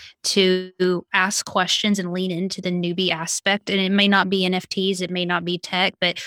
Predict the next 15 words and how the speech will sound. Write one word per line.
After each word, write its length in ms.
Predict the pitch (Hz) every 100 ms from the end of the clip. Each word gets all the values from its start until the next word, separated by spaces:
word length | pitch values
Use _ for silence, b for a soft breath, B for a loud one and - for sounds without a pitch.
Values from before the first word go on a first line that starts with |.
| B _
whatever 280 | 208 214
that 200 | 226 202
thing 160 | - 202
is 160 | 196 185
that 80 |
you're 160 | 185 185
curious 640 | - - 175 185 202 202
about, 520 | 190 170 165 175 254 B B B -
um, 460 | 196 190 185 196 - _ _ _ _ -
I've 160 | 220 202
really 320 | 214 220 208
learned 280 | 190 185 180
the 120 | 170
power 680 | - - 175 180 185 185 185
of 480 | 185 175 175 170 -